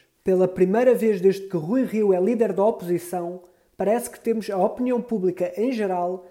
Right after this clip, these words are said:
a virar-se de forma muito vincada contra o governo.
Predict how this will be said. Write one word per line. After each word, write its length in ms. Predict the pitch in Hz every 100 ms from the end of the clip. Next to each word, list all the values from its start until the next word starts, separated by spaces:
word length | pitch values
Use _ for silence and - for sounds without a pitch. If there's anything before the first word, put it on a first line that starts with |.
| _
a 60 | 208
virar-se 420 | 208 226 208 202
de 60 | 180
forma 280 | - 190 190
muito 300 | 175 165 156
vincada 680 | 185 254 240 208 196 208 202 -
contra 280 | - 170 202
o 40 | 196
governo. 540 | 147 135 127 135 139